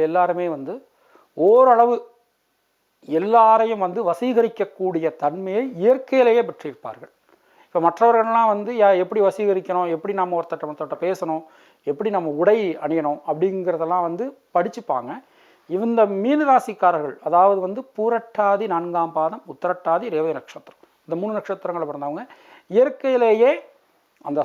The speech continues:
சுபாவம் அவள்கிட்ட இருக்கும். ஏன்னா அந்த ராசியில தான் சுக்கிரன் வந்து உச்சமாகக்கூடிய ஒரு அமைப்பு. கன்னி ராசியில அவர் வந்து நீசமாறார். சுக்கிரன் வந்து நீசமாவார். சுக்கிரன் வந்து எது எதுக்கெல்லாம்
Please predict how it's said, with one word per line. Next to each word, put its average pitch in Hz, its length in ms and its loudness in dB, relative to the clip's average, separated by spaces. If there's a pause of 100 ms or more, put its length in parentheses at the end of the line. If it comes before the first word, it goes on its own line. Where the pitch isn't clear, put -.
சுபாவம் 269 480 4
அவள்கிட்ட 175 320 2
இருக்கும். - 240 -18 (560)
ஏன்னா 202 220 2
அந்த 196 160 0
ராசியில 226 360 2
தான் 277 180 -6
சுக்கிரன் 208 280 -6
வந்து 208 160 -6
உச்சமாகக்கூடிய 165 880 -6 (720)
ஒரு 151 160 -6
அமைப்பு. 123 420 -10 (1120)
கன்னி 285 300 2
ராசியில 247 480 2
அவர் 185 180 0
வந்து 208 200 -6
நீசமாறார். - 540 -10 (600)
சுக்கிரன் 170 420 -10
வந்து 175 160 -14
நீசமாவார். 123 500 -16 (560)
சுக்கிரன் 285 400 0
வந்து 269 220 2
எது 254 120 4
எதுக்கெல்லாம் 240 520 2